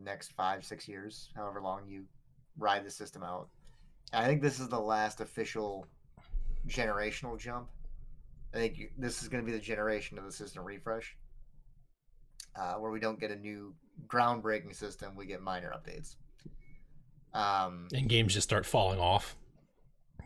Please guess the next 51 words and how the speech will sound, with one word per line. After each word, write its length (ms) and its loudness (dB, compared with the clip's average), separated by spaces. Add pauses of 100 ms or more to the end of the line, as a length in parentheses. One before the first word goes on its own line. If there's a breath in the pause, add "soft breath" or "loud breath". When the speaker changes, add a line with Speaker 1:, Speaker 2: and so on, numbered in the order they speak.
(180)
Speaker 2:
Like, 300 0
is 60 -2
that 120 6
what 80 4
you 240 4
anticipate 580 2
what 120 2
happening? 400 6
Like, 260 2
just 320 0 (420)
new 200 6
system 340 4
comes 220 2
out, 200 8
most 360 6
of 80 4
everything 360 4
works, 320 4
some 320 6
si-, 240 4
shit 280 4
doesn't, 380 6 (580 soft breath)
you 120 2
know. 280 4
Speaker 1:
New 100 2
three 220 0
D 140 4
S 480 0 (540)
system. 540 -10
Speaker 2:
Yeah. 260 -2
Speaker 1:
So 140 -2
the 80 -6
games 300 0
only, 220 2 (1000 soft breath)
these 220 10
features 340 4
only 180 0
work 220 2
on 80 -2
these 220 -2
ones. 340 6
You 80 4
can 100 2
Speaker 2:
Yeah. 60 0
Speaker 1:
still 180 2
play 260 0
it 60 0
on 100 -2
the 80 -2
Xbox 520 -2
One, 280 -8